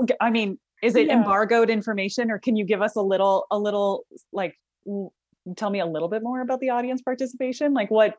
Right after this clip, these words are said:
Speaker 1: what
Speaker 2: Yeah.
Speaker 1: inspires you there?
Speaker 2: Yeah, so the, the piece is, um, I, t-, tentatively called A Calendar of Light. I think for a while I was calling it a calend-, what was it? Now I can't remember. So clearly the title should be A Calendar of Life.
Speaker 1: <laughs>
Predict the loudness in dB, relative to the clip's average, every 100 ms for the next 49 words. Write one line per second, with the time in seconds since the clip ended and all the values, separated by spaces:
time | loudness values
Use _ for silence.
0 | -8 0 2 2 2 4 2 2 -2 -2
1 | -2 -4 -4 -4 -6 -12 _ _ _ _
2 | _ _ _ 0 0 0 -2 -2 -2 2
3 | 0 2 -6 -4 -4 -4 -4 -10 -8 -8
4 | -8 -12 -16 _ _ _ -10 -10 -10 _
5 | -20 -12 -2 2 4 4 2 0 2 4
6 | 4 2 -4 -2 -2 0 0 0 -2 -2
7 | 0 0 0 -4 -20 _ _ -4 -4 2
8 | 2 4 4 4 2 -2 -2 -2 0 -2
9 | -4 -10 _ _ _ _ _ -14 -10 -4
10 | -2 -4 -6 -10 -12 -12 -12 -14 _ _
11 | _ _ _ -4 -2 0 0 0 0 0
12 | -2 -4 -2 -2 0 -4 -4 0 0 0
13 | -4 -2 -2 0 -2 0 0 2 4 6